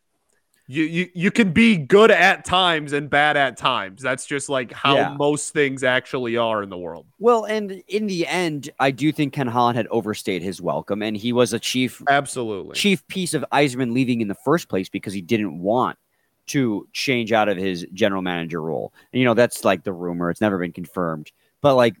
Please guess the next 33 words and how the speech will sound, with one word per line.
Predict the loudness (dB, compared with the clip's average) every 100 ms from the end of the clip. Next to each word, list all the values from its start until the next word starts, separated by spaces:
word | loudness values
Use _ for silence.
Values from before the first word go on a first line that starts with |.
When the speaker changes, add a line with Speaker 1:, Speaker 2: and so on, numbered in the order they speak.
| _
Speaker 2:
that | 0 2 4 0 4
is, | 6 6 2 -6 -12 -14
Steve | -4 2
Yzerman | 4 4 2
left | 2 0
for | -6
Tampa | -6 -6 -6
because | -4 -4 -4 -8 _ _ _
they | -2 -2
wanted | 0 4 4 2
him |
to | -2
be | -4
general | -4 -4
manager, | -4 -6 -6 -8
and | -8
Ken | -10
Holland | -2 -2 -2 -6
said | -8 -6
no, | -6 -6
is | -6
what | 2 2
the, | 2 0
what | 2 -2
the | -2
rumor | 2 2 0 -4
has | -4 -2
always | 0 -2 -4
been. | -6 -6 -8 _ _ _ _ -6
And | -4 -4
the, | -6 -10 -6
the | -2
other, | -2 -2 -4